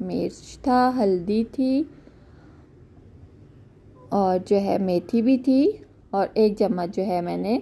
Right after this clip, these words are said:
चाट मसाले का डाला था। सिंपल से मसाले इसमें जाते हैं।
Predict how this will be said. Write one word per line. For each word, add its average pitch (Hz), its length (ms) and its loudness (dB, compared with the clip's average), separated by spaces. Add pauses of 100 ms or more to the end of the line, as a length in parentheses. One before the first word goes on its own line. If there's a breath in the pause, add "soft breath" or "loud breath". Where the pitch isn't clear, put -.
(1000 soft breath)
चाट 185 240 2
मसाले 175 400 0
का 202 160 -2
डाला 170 380 0
था। 180 280 -8 (300)
सिंपल 208 360 0
से 233 140 2
मसाले 214 520 2
इसमें 233 280 0
जाते 226 360 0
हैं। 269 260 -2